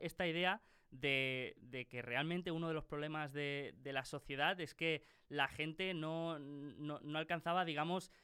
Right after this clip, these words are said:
el potencial que tenía, por ejemplo, en, en el trabajo, ¿no? Y con, con este tema de las vacaciones y, y de los calendarios laborales, no sé si estás un poco de acuerdo conmigo, pero tengo esta sensación de que este, mm,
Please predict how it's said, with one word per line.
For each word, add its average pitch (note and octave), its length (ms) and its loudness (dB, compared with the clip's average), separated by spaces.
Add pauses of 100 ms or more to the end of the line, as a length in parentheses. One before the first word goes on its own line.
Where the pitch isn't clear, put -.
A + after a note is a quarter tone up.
(160)
el D#3 220 4
potencial D3+ 680 2
que E3+ 160 2
tenía, E3 420 2
por E3 120 0
ejemplo, D#3+ 520 0
en, C#3+ 160 -2
en C3+ 240 -6
el B2+ 120 -4
trabajo, C#3+ 420 2
¿no? G3+ 140 -2
Y D3 100 -4
con, C3+ 360 -4
con C#3 200 -4
este G3+ 200 -6
tema G3+ 240 0
de F3+ 60 2
las E3+ 180 4
vacaciones E3+ 720 2
y, C3 240 -8 (260)
y C3+ 140 -6
de C3 100 -2
los B2+ 240 -4
calendarios C#3 560 2
laborales, F#3 520 2
no D#3 160 -2
sé F3 100 -6
si G3 100 -6
estás F#3+ 360 0 (360)
un E3 160 -8
poco F3 260 0
de E3 80 4
acuerdo E3 380 2
conmigo, F3 560 0
pero C3+ 300 0 (360)
tengo A3 200 4
esta A3 200 2
sensación G3+ 720 -2 (360)
de D3+ 320 0
que D3+ 640 4 (220)
este, F#3 720 2
mm, D3+ 280 -2